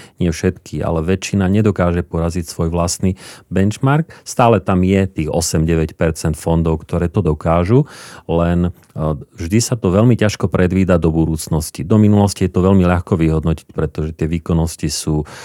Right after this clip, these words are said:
sú jasné, vieme si to v Exceli zoradiť a máme to, ale do budúcnosti, e,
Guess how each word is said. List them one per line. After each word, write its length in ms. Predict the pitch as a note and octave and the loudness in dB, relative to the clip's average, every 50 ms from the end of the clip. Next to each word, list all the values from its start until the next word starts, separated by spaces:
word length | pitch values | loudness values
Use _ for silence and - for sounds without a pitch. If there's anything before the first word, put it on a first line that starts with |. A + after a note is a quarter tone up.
| - - | -18 -16
sú 240 | - - - E2 D#2+ | -14 -4 -2 0 2
jasné, 560 | F2 A2 - - - G2+ F#2+ F2+ E2+ D#2+ D2+ | 2 2 0 0 -2 0 2 2 2 0 0
vieme 320 | D2+ E2 D#2 D2 D2+ D2+ | 0 -2 -2 -2 -2 -4
si 160 | - - - - | -6 -10 -8 -8
to 80 | F#2 | -4
v 160 | - D#2 D#2 | -4 -4 -6
Exceli 320 | - - - - E2 D2+ D2 | -6 -6 -4 -2 -2 -2 0
zoradiť 400 | E2 D#2+ D#2+ F2 E2+ E2 D#2+ D#2 | 0 0 0 0 0 0 0 0
a 80 | E2+ | 2
máme 320 | E2+ F#2+ G#2 G#2 F2+ C#2+ - | 2 4 4 4 2 0 -2
to, 160 | - - - | -4 -8 -6
ale 400 | - C#2+ C#2+ D2+ D2 D2+ D#2 E2+ | -6 -6 -6 -4 -4 -4 -6 -4
do 160 | F2 F#2+ F#2 | -4 -2 0
budúcnosti, 640 | G#2+ G#2+ G#2 G2 - - F#2 F#2 - - - E2+ | 0 0 -2 -2 -2 -4 -4 -4 -4 -6 -6 -6
e, 40 | E2 | -6